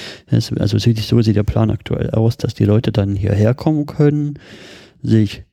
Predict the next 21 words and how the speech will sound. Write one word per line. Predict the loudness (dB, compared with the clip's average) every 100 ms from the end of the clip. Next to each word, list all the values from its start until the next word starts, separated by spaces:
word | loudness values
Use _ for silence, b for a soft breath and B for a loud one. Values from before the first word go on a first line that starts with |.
| _ -6
ransetzen | -2 0 0 -4 -2 -2
können, | 0 0 2 0
Headset | 0 0 0 -2 0
auf, | 2 2 0 0
loslegen, | 2 2 2 2 2 -2 -2 -4 -2
nach | 0 0 0
der | 0 2 2
alten | 0 0 -4 -2 0 0 -2 -4 B B B B B B
Sendezentrums-Podcast-Tischmanier, | -2 0 -2 -2 -4 -4 -4 -2 0 0 -2 -4 -4 -4 -6 -2 -2 -2 -8 -6 -2 0 2 2 2 4 4 2 -2 _ _ _
nach | -2 -2 0
der | 0 2
ich | 2
ja | 2 2
hier | 0 -2
auch | -4
so | -2
ein | 0 0
bisschen | -2 -2 -6 -6 -6
versuche | -6 -4 -4 -4 -4
zu | -4 -6
fahren. | -6 -2 0 0 0